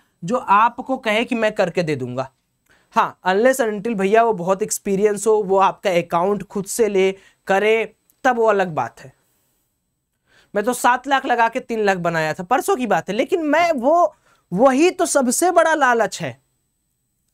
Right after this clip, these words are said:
<clears throat> वही तो इंसान को ले डूबता है। आप सोलह लाख लगा के एक लाख बनाने का सपना देख लो, कभी जिंदगी में आप शेयर मार्केट को बुरा नहीं करोगे,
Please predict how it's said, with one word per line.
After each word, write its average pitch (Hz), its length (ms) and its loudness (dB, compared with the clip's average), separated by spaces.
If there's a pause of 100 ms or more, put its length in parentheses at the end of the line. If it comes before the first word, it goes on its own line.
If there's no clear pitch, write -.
(160)
<clears throat> 233 120 -4 (680)
वही 220 300 0
तो 330 140 0
इंसान 285 400 -2
को 339 120 -4
ले 330 200 2
डूबता 220 360 0
है। 127 220 -10 (1700)
आप 285 320 2
सोलह 247 480 2
लाख 302 260 0
लगा 285 260 2
के 294 160 -10
एक 285 380 -2
लाख 330 300 0 (180)
बनाने 247 360 0
का 254 120 0
सपना 247 320 -2
देख 233 280 0
लो, 294 140 6 (100)
कभी 262 180 0
जिंदगी 247 560 0
में 311 140 0
आप 269 280 2
शेयर 254 340 -2
मार्केट 240 560 -2
को 262 140 2
बुरा 202 320 0
नहीं 247 220 0
करोगे, 254 500 0